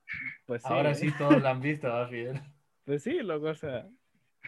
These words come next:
Speaker 1: hasta ahorita la veo, entonces ya puede contar como todos. <laughs>
Speaker 2: Fíjate que mientras la miraba, me acordaba de todo. Me hacía sentirme que estaba chiquito, maje, sentado enfrente de ese teleculón, maje, viendo E T, maje, en, en una resolución de, <laughs>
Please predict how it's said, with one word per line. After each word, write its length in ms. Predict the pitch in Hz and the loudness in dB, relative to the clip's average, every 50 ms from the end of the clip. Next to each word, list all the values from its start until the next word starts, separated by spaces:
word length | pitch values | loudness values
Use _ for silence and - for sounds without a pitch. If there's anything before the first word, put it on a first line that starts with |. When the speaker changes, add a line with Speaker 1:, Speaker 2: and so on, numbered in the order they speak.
| - _ | -14 _
Speaker 1:
hasta 220 | - 139 156 - 143 | -12 -8 -4 -2 -2
ahorita 260 | 139 156 156 165 190 | -2 -2 -2 -4 -2
la 140 | 170 165 185 | -2 0 0
veo, 160 | 247 269 240 | 2 2 0
entonces 280 | 190 175 160 170 180 175 | 0 0 -2 -2 -2 0
ya 120 | 165 170 160 | -2 0 2
puede 200 | - 175 170 160 | 2 2 2 2
contar 260 | - 131 131 143 139 | 0 -4 -6 -6 -8
como 180 | - 104 98 104 | -8 -10 -14 -14
todos. 240 | - 90 - - - _ _ _ | -14 -14 -14 -14 -18 _ _ _
<laughs> 420 | - 175 - - - 185 - - _ _ _ - | -8 -8 -8 -6 -8 -8 -8 -10 _ _ _ -8
Speaker 2:
Fíjate 200 | 143 139 139 156 | -6 -4 -4 -2
que 80 | 165 | -2
mientras 320 | 160 160 156 147 147 143 143 | -2 -4 -4 -4 -4 -4 -2
la 80 | 139 | -4
miraba, 600 | 131 113 104 101 104 113 123 123 120 120 - _ - | -4 -4 -4 -4 -2 -2 -2 -2 -4 -6 -10 _ -10
me 120 | 127 127 | -8 -8
acordaba 540 | 127 123 - 120 101 104 104 107 120 127 120 | -6 -6 -6 -8 -8 -6 -4 -2 0 0 0
de 100 | 113 104 | -2 -6
todo. 480 | - - 117 117 110 107 104 104 - _ _ | -10 -10 -8 -8 -8 -10 -12 -14 -18 _ _
Me 140 | - 123 127 | -6 -4 -4
hacía 240 | 127 120 131 127 127 | -4 -2 -4 -4 -2
sentirme 560 | 135 139 139 131 135 131 135 135 135 131 127 | -2 -4 -6 -6 -6 -6 -6 -4 -4 -6 -6
que 80 | 127 | -8
estaba 400 | 107 95 - 107 110 120 120 120 | -10 -10 -6 -6 -4 -4 -4 -6
chiquito, 480 | - - - 104 - 117 113 104 - 110 | -8 -12 -16 -16 -14 -14 -14 -12 -10 -10
maje, 280 | 101 104 104 104 107 104 | -8 -8 -10 -10 -12 -14
sentado 340 | 107 98 98 - 104 104 | -14 -14 -14 -12 -12 -12
enfrente 460 | 110 107 101 - 117 113 110 107 - 110 | -12 -12 -14 -12 -12 -12 -12 -12 -12 -12
de 40 | 110 113 113 | -12 -12 -12
ese 20 | 104 | -12
teleculón, 720 | - - 120 117 117 110 104 - 110 107 104 110 113 113 113 | -10 -10 -10 -8 -8 -10 -12 -12 -12 -10 -8 -8 -8 -8 -8
maje, 300 | 107 107 113 117 110 131 _ _ _ _ _ _ _ _ _ _ - 117 113 | -8 -10 -10 -10 -14 -18 _ _ _ _ _ _ _ _ _ _ -18 -14 -10
viendo 320 | 117 113 113 110 107 110 | -8 -8 -6 -6 -6 -6
E 140 | 107 110 110 | -8 -8 -10
T, 200 | 107 - 113 110 107 | -12 -12 -12 -10 -8
maje, 260 | 107 110 107 107 107 | -6 -6 -6 -6 -8
en, 240 | 101 101 101 98 - _ - | -10 -10 -10 -12 -16 _ -18
en 120 | 123 117 | -14 -12
una 180 | 110 110 117 113 | -10 -10 -8 -8
resolución 680 | 120 117 104 113 110 107 101 98 - 113 110 107 107 | -10 -10 -12 -12 -12 -12 -14 -12 -12 -12 -12 -12 -12
de, 160 | 107 101 90 | -14 -14 -14
<laughs> 320 | - - - - 127 - | -16 -16 -14 -14 -16 -16